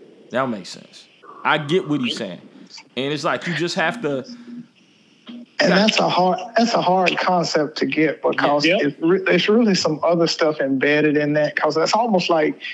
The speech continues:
Speaker 2: your kids, you know, there has to be a certain relationship
Speaker 1: Facts.
Speaker 2: with your kids, not
Speaker 1: Facts.
Speaker 2: the same level type thing, or else it won't work. And you were wondering
Speaker 3: Right.
Speaker 2: why,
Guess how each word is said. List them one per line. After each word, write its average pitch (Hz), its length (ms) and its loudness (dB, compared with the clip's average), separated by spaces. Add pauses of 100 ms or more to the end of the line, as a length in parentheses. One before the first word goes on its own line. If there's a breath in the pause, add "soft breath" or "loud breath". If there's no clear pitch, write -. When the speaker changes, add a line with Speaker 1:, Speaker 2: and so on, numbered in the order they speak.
(220 loud breath)
Speaker 2:
your 143 100 2
kids, 139 560 2
you 156 80 4
know, 131 260 2
there 165 200 4
has 165 280 2
to 170 80 0
be 165 220 2
a 135 140 0
certain 175 360 0
relationship 139 840 2
Speaker 1:
Facts. 131 300 2
Speaker 2:
with 165 180 2
your 135 200 2
kids, 131 580 0
not 147 420 0
Speaker 1:
Facts. 147 120 0
Speaker 2:
the 143 60 4
same 165 800 0 (480 loud breath)
level 151 460 4
type 147 360 0
thing, 170 300 2
or 151 360 2
else 202 400 4
it 165 140 4
won't 160 460 4
work. 165 640 2
And 131 120 0
you 170 140 4
were 170 60 4
wondering 170 460 2
Speaker 3:
Right. 147 80 -2
Speaker 2:
why, 160 220 2